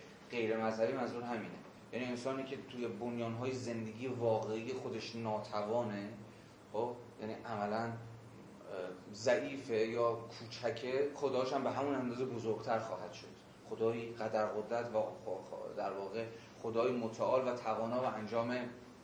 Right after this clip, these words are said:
توانا و انجام بزرگترین کارها. خب یعنی دقیقاً حرف مارکس اینه که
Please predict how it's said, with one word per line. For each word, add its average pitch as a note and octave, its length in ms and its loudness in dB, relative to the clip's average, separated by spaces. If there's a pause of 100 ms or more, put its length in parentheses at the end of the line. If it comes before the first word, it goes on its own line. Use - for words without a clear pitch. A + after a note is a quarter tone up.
(600)
توانا A2+ 380 4
و C3+ 60 6
انجام A#2 480 -2
بزرگترین A#2+ 760 2
کارها. F#2+ 480 -2 (800)
خب G2+ 160 -4
یعنی A#2 180 0
دقیقاً G#2+ 400 2
حرف A#2+ 360 0
مارکس C3+ 280 0
اینه C#3 160 -4
که C#3+ 200 4